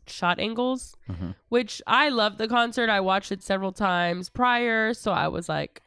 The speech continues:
Speaker 1: "Ooh," and I got to see some new things I hadn't seen before, but I definitely wanted more. The one complaint or eek thing I had,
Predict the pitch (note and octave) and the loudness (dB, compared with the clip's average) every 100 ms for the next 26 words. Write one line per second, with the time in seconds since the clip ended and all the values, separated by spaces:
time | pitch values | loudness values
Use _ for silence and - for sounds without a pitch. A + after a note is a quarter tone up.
0 | - A3+ D#4+ D#4+ A3 F#3 E3+ F#3 G#3+ A3 | -4 2 4 4 4 2 2 0 -2 -4
1 | G3 F#3+ E3 D3+ D#3 F#3 G3 G3+ F3+ E3 | -6 -6 -4 -6 -6 -4 -4 -2 0 0
2 | G#3 A3 A3+ A3+ A#3+ A#3 A#3 A#3+ _ _ | -2 -6 -6 -4 0 0 0 -4 _ _
3 | _ _ _ _ _ - B3 A#3 G3+ G3 | _ _ _ _ _ 0 2 2 0 -2
4 | G#3 G3+ G#3+ F#3+ F3+ F3 E3+ E3+ F#3 G3+ | 0 -2 0 -2 0 0 0 0 0 2
5 | G#3 G3+ G#3 - _ _ - G3+ G3+ A3 | 2 0 -2 -6 _ _ -4 0 2 0
6 | A#3+ B3+ A3+ A3 G#3+ - F3+ E3+ - G3 | 0 -4 0 0 0 -2 -2 -4 -6 -10
7 | G#3+ A3 G#3+ - - G3+ G3+ G3 F#3+ F#3+ | -6 -6 -8 -12 -8 -2 0 2 0 2
8 | F3 E3+ E3+ E3 F3+ | 4 4 4 2 -2